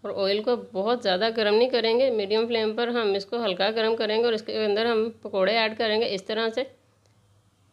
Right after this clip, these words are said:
हम हाथ की मदद से बना रहे हैं, आप इसको चम्मच की मदद से बनाना चाहें तो आप चम्मच की मदद से भी बना सकते हैं।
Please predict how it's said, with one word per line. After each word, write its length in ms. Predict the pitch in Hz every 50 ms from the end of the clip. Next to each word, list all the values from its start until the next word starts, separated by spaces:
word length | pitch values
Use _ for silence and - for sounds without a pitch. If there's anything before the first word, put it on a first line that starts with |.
| _ _ _ _ _ _ -
हम 220 | 196 185 190 208 220
हाथ 220 | 226 214 190 -
की 140 | - - 220
मदद 260 | 233 233 220 233 226
से 100 | 226 262
बना 280 | 233 233 240 240 226 214
रहे 140 | 202 208 240
हैं, 100 | 254 -
आप 260 | - 190 190 196 208
इसको 260 | 214 214 - - 233 226
चम्मच 320 | 220 202 190 190 196 196
की 100 | - 247
मदद 240 | 240 226 214 220 214
से 80 | 233
बनाना 320 | 220 226 226 214 196 190 190
चाहें 200 | 190 220 214 220
तो 80 | 220 233
आप 140 | 214 208 208
चम्मच 300 | - 190 185 185 185 -
की 100 | 233 233
मदद 220 | 233 226 214 220
से 120 | 214 233 220
भी 100 | 233 233
बना 240 | 233 247 233 220 196 185
सकते 300 | 185 196 180 - - 208
हैं। 140 | 226 302